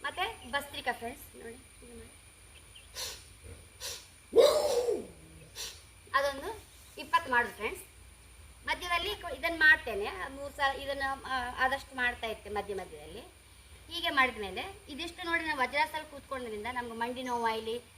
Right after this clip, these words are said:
ಈ ಬ-, ಪಾದ ಅದೆಲ್ಲ ಟೈಟ್ ಆಗುತ್ತಲ್ಲ, ಅದೆಲ್ಲ ಸ್ವಲ್ಪ ಸಡ್ಲಾಗುತ್ತೆ ಫ್ರೆಂಡ್ಸ್. ಅದಕ್ಕೋಸ್ಕರ ನಾವು ಆದಷ್ಟು ವಜ್ರಾಸನ ಕೂತ್ಕೊಂಡು ಮಾಡಿದ್ರೆ ಒಳ್ಳೇದು.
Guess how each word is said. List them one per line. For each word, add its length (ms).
ಈ 140
ಬ-, 100
ಪಾದ 360
ಅದೆಲ್ಲ 300
ಟೈಟ್ 280
ಆಗುತ್ತಲ್ಲ, 400
ಅದೆಲ್ಲ 300
ಸ್ವಲ್ಪ 220
ಸಡ್ಲಾಗುತ್ತೆ 600
ಫ್ರೆಂಡ್ಸ್. 260
ಅದಕ್ಕೋಸ್ಕರ 420
ನಾವು 180
ಆದಷ್ಟು 380
ವಜ್ರಾಸನ 600
ಕೂತ್ಕೊಂಡು 400
ಮಾಡಿದ್ರೆ 280
ಒಳ್ಳೇದು. 480